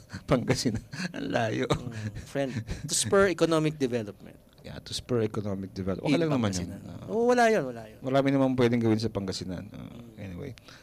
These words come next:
Speaker 1: So, ah, meron silang kotse nun na niregalo kay President Ramos, yung
Speaker 2: Oo, naalala ko
Speaker 1: Proton.
Speaker 2: yun.
Speaker 1: Naalala ko yun.
Speaker 2: Naalala ko yun, naalala ko yun. Nasaan?
Speaker 1: And si, ah, at medyo okay tong si, ano, ah, si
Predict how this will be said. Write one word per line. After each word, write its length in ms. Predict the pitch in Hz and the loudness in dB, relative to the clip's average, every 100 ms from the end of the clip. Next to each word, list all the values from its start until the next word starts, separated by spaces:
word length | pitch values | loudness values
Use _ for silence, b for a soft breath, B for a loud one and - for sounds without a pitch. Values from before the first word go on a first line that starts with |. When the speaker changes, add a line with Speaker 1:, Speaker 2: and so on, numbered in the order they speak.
| B | B
Speaker 1:
So, 280 | - 156 135 | 4 4 6
ah, 680 | 117 131 127 123 120 113 - - - | 6 8 8 8 6 2 -2 -12 -12
meron 400 | 127 123 135 139 | -8 0 2 4
silang 220 | 139 127 | 4 2
kotse 300 | 127 120 120 | 4 4 4
nun 120 | 113 | 0
na 120 | 110 | 0
niregalo 480 | 110 104 101 101 101 | 0 0 2 2 2
kay 320 | 98 95 95 95 - - | 2 0 0 -6 -14 -20
President 440 | - 98 95 92 90 | -6 -6 -4 -6 -6
Ramos, 460 | 95 92 87 85 | -4 -4 -4 -8
yung 240 | 90 85 90 b - | -8 -8 -10 b -20
Speaker 2:
Oo, 80 | |
naalala 300 | 151 - - - | -18 -18 -20 -10
ko 80 | |
Speaker 1:
Proton. 400 | - 113 104 101 | 2 2 4 0
Speaker 2:
yun. 120 | 82 - - - | 0 -10 -14 -6
Speaker 1:
Naalala 160 | 147 | -4
ko 60 | 135 | -2
yun. 100 | 127 | -2
Speaker 2:
Naalala 220 | 135 131 | -2 -6
ko 80 | 127 | -8
yun, 140 | 131 | -10
naalala 360 | 113 110 104 104 | -12 -18 -20 -20
ko 120 | - | -20
yun. 120 | - B B - | -20 B B -2
Nasaan? 140 | 127 | 4
Speaker 1:
And 120 | 143 143 120 | 4 2 -2
si, 260 | - 143 131 127 123 117 | 2 6 8 6 6 6
ah, 600 | 117 110 104 101 95 98 B B B B B B - - - | 6 6 4 2 0 -6 B B B B B B -20 -18 -6
at 140 | 139 147 - - | -4 -4 -8 -2
medyo 400 | 147 170 180 175 | 2 6 8 8
okay 240 | 156 151 156 | 8 6 4
tong 160 | 156 | 2
si, 160 | 151 160 | 0 2
ano, 300 | 131 127 123 | 2 2 2
ah, 500 | 113 110 107 107 104 | 2 4 2 2 0
si 220 | 104 | 0